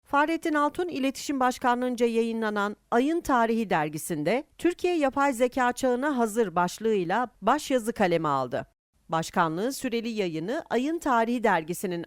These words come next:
Ağustos sayısında yapay zeka ve etik konusu ele alınırken, Altun, yazısında yapay zekanın sunduğu fırsatlara dikkat çekti. Yazısında yirmi birinci yüzyılın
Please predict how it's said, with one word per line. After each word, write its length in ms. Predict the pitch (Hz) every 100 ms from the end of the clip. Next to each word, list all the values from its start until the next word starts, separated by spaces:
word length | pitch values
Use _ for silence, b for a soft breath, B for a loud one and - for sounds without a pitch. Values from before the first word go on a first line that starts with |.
| -
Ağustos 480 | 226 247 - 311 294
sayısında 720 | 262 175 - 160 151 170 294 -
yapay 380 | 220 220 247 226
zeka 460 | 180 190 226 196
ve 80 | 208
etik 420 | 302 - 220 285
konusu 340 | - 226 190 196
ele 240 | 151 165
alınırken, 640 | 156 151 143 - 180 220 294 _
Altun, 480 | 208 220 226 277 349 -
yazısında 640 | 202 214 196 208 233 220 214
yapay 400 | 190 180 202 202
zekanın 480 | 196 202 196 196
sunduğu 360 | 202 - 208 202
fırsatlara 840 | - 214 226 190 202 185 208 262 208
dikkat 380 | 220 302 311
çekti. 420 | - 202 - 165 - _ _
Yazısında 560 | 214 208 202 - 214 202
yirmi 420 | 190 196 190 185
birinci 320 | 185 190 196
yüzyılın 640 | 226 202 170 202 208 208